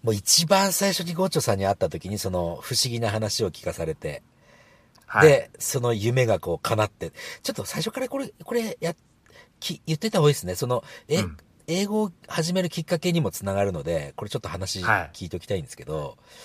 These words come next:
Speaker 2: はい。
Speaker 1: その、な-、じゃあもう、もうさ、本題、なぜ英語を始めましたかっていうところですね。
Speaker 2: はい。まあ、本当に変な話なんですけど、
Speaker 1: うん。
Speaker 2: ね、あの、二十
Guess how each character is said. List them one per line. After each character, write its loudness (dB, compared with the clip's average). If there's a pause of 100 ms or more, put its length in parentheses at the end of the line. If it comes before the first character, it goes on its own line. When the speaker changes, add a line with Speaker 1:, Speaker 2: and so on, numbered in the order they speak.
(240)
Speaker 2:
は 2
い。 -8
Speaker 1:
そ -6
の、 0 (560)
な-、 0 (200)
じ 2
ゃ 6
あ -4
も 0
う、 -4
も 2
う -2
さ、 -4
本 -2
題、 4 (220)
な 0
ぜ -2
英 4
語 4
を 4
始 -2
め -4
ま -6
し -8
た -8
か -18
っ -20
て -20
い -
う -20
と -20
こ -20
ろ -20
で -20
す -20
ね。 -20 (280)
Speaker 2:
は -2
い。 -12 (760)
ま 2
あ、 -10
本 -4
当 -4
に -4 (680)
変 -4
な -4
話 -6
な -6
ん -10
で -12
す -20
け -12
ど、 -12 (1200)
Speaker 1:
う -6
ん。 -10
Speaker 2:
ね、 -12
あ -10
の、 -6
二 -2
十 -4